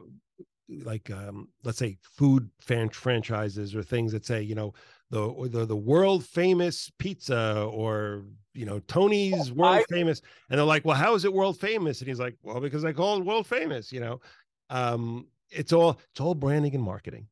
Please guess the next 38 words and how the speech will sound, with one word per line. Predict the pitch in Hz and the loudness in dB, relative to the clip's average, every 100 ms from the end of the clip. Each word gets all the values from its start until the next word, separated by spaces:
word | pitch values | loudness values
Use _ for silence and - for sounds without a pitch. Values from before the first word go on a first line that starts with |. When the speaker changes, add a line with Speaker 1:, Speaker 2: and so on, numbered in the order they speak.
| - | -4
Speaker 1:
That's | - | 0
Speaker 2:
I | 220 | 2
Speaker 1:
all. | |
Speaker 2:
got | 381 | 6
a | 294 | 6
weird | 208 240 202 | 6 6 4
feeling, | 220 202 202 180 | 6 6 8 6
man. | 175 175 170 165 | 6 6 6 6
You | 180 | 6
and | 185 | 8
I | 170 | 6
are | 165 | 6
gonna | 156 | 6
be | 151 151 | 4 6
good | 147 131 | 6 4
friends, | - 139 135 123 | 4 6 8 6
and | 127 - 131 | 6 4 4
I | 131 | 4
know, | 151 151 | 4 4
Speaker 1:
<laughs> | 160 | 4
Speaker 2:
I | 156 | 4
know | 156 185 | 4 6
we're | 180 | 6
a | |
long | 156 160 160 160 | 6 6 6 6
way | 151 147 | 8 6
in, | 156 | 8
and | 143 | 6
you've | 131 | 8
been | 127 | 4
trying | 120 143 139 | 6 6 4
to | 131 | 4
end | 135 139 | 2 2
the | |
podcast | - 139 135 143 139 | 2 2 2 4 4
for | - 135 | 4 2
a | |
bit. | 120 131 143 | 6 4 2